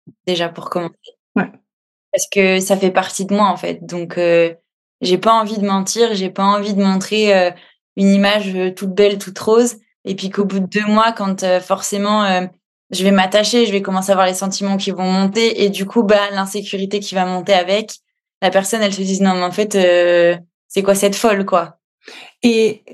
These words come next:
Speaker 2: quelles seraient les choses concrètes qui pourraient t'aider, à ton avis ?
Speaker 1: À expliquer ça ?
Speaker 2: Alors, ça, c'est ton besoin, ou c'est que, euh, si tu veux, c'est comment tu, tu te ressens en relation, le fait de, d'expliquer comment tu te sens, et quelle serait la demande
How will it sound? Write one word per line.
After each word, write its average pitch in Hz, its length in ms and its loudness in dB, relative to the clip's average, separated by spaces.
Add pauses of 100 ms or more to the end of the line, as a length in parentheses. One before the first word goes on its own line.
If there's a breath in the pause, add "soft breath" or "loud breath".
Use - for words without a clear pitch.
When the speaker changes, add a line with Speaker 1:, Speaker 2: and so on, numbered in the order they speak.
(680)
Speaker 2:
quelles 285 220 0
seraient 277 420 0
les 247 180 2
choses 277 340 -4
concrètes 240 760 -2
qui 240 140 -2
pourraient 254 300 0
t'aider, 214 300 0
à 185 100 -4
ton 214 180 -2
avis ? 185 260 -4 (420)
Speaker 1:
À 202 220 4
expliquer 214 420 -4
ça ? 269 300 -4 (720)
Speaker 2:
Alors, 214 360 0
ça, 320 200 0
c'est 339 140 -4
ton 254 160 2
besoin, 226 480 -4 (100)
ou 240 140 0
c'est 226 320 -2
que, - 160 -2 (400)
euh, 196 400 0
si 190 160 -8
tu 240 100 -4
veux, 233 100 2
c'est 214 200 -4
comment 254 340 2
tu, 214 260 -8
tu - 180 -10
te - 100 -12
ressens 220 380 0
en 208 40 -4
relation, 185 480 -2
le 320 60 2
fait 226 260 -2
de, 185 220 -2
d'expliquer 233 800 -2
comment 208 280 -2
tu 196 200 -6
te - 40 -8
sens, 240 200 0 (880 loud breath)
et - 140 -12
quelle 330 220 2
serait 302 380 0
la 240 160 0
demande 233 600 0